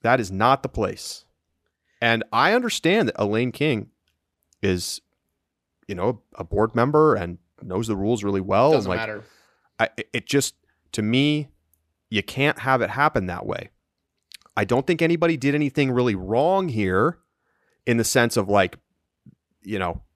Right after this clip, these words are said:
Speaker 1: applying the rule. It sound, once this, once this rule, so in general, the P D G A, when they are alerted to the fact that there is some rule that needs to be applied, they are pretty consistent about applying it.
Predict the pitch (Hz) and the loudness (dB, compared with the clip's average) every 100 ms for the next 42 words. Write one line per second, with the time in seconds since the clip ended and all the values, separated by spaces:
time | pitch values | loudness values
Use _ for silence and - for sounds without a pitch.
0 | _ - - 123 131 151 165 160 117 98 | _ -8 -4 -2 0 0 0 0 2 2
1 | 123 175 _ _ _ _ _ _ _ _ | 2 -2 _ _ _ _ _ _ _ _
2 | - 120 - 120 - 107 113 147 - 175 | -14 -8 -2 0 -2 -4 -2 -2 0 0
3 | - - 120 147 160 135 127 123 165 202 | -2 -8 0 0 0 -2 -4 -2 2 2
4 | 170 _ - 127 - _ - 220 254 233 | 0 _ 0 0 0 _ -2 0 2 0
5 | 226 104 95 - _ _ 139 151 185 202 | 2 2 0 -4 _ _ -6 -4 -4 -2
6 | 156 135 113 104 117 123 131 131 123 120 | 0 2 4 4 2 4 4 4 2 2
7 | 175 277 208 196 147 120 113 107 - 110 | 2 2 -2 -2 -2 2 2 2 2 -2
8 | - - 127 135 147 - 160 165 147 214 | -2 -2 2 2 2 0 0 0 0 2
9 | 196 143 107 131 131 127 107 135 - 131 | 2 2 0 -4 -2 -4 -2 -2 0 -2
10 | - 98 90 98 - _ _ _ _ _ | 0 0 0 -2 -6 _ _ _ _ _
11 | _ - 127 165 185 240 262 233 - 254 | _ -2 2 2 2 0 2 0 2 2
12 | 277 180 - 120 120 - - 214 285 269 | 2 0 2 2 2 2 0 2 4 2
13 | 104 - | 0 -6